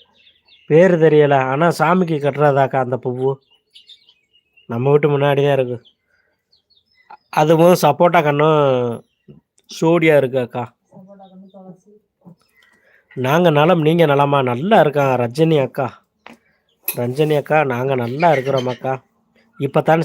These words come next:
Speaker 1: சாப்பிட்டோம் அக்கா. சாப்பிட்டு சரி கொஞ்ச நேரம் உட்காந்துருப்போம். சரி வெட்டியாதான் உட்காந்துருந்தேன்.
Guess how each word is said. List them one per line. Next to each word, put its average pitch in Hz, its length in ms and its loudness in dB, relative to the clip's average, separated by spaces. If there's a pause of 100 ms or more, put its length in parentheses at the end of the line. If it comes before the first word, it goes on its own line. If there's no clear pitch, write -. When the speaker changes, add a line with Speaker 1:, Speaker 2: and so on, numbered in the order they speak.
Speaker 1:
சாப்பிட்டோம் 147 560 0
அக்கா. 127 200 -6 (960)
சாப்பிட்டு 143 480 0 (140)
சரி 135 200 -2
கொஞ்ச 131 220 -2
நேரம் 135 360 -2
உட்காந்துருப்போம். 131 720 -4 (720)
சரி 123 180 -4
வெட்டியாதான் 165 520 2
உட்காந்துருந்தேன். 143 580 0